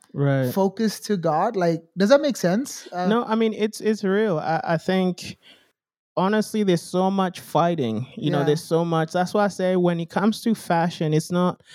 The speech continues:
Speaker 1: it can be, like, a fun topic. I think the more, uh, I don't wanna say liberal, like, I'm maybe more open-minded,
Speaker 2: Mm.
Speaker 1: but a lot of people, when you think even about women, right? I-, when it comes to the modesty issue,
Speaker 2: Mm.
Speaker 1: right?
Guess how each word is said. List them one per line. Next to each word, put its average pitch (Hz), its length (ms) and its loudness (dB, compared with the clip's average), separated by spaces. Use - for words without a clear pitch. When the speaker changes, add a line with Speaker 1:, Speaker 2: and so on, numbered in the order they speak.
Speaker 1:
it 202 160 4
can 240 160 0
be, 269 100 -2
like, 285 140 0
a 220 80 2
fun 220 260 0
topic. 202 400 -2
I 185 80 2
think 185 380 -2
the 180 120 2
more, 170 680 0
uh, 139 440 0
I 143 60 -6
don't 214 100 2
wanna 202 140 0
say 165 160 -2
liberal, 175 720 0
like, 170 240 -2
I'm 180 200 0
maybe 196 300 0
more 180 240 0
open-minded, 165 960 0
Speaker 2:
Mm. 165 420 0
Speaker 1:
but 180 360 -2
a 190 100 0
lot 196 260 2
of 226 140 -2
people, 185 420 0
when 190 140 4
you 196 80 2
think 226 240 0
even 208 200 2
about 170 360 2
women, 156 360 2
right? 151 260 2
I-, 113 160 -2
when 175 180 4
it 175 60 -6
comes 208 240 0
to 208 60 -4
the 180 60 0
modesty 156 640 0
issue, 127 340 -2
Speaker 2:
Mm. 185 500 0
Speaker 1:
right? 147 340 0